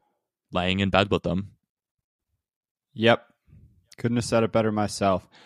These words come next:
Speaker 2: For my, I'll go to a similar winner, and I think let's look at the, we've talked about it,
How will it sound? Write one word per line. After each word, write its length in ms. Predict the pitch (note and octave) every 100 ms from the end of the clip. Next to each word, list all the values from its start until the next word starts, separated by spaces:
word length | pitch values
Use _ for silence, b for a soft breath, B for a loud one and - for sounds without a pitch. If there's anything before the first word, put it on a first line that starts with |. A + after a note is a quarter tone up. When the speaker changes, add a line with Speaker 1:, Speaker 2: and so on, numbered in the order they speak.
| b b _ _ _ _ _ _ _ _ _ _
Speaker 2:
For 220 | - D3
my, 340 | C#3+ C#3 - - - - - _ _ _ -
I'll 120 | C#3
go 200 | D3 D3
to 140 | C#3+
a 40 | A2+
similar 460 | - G#2+ G#2 A2
winner, 420 | A#2+ C3 C3+ C3+ -
and 160 | A2+ A2+
I 80 | G#2+
think 400 | A#2+ A2+ - - _ _ _ _ _
let's 220 | C3 C3 -
look 160 | E3
at 60 | D#3+
the, 120 | C3+ - _
we've 160 | A#2 A#2+
talked 300 | C#3+ A#2 A2+
about 240 | G#2+ G#2
it, 160 | G#2 G#2+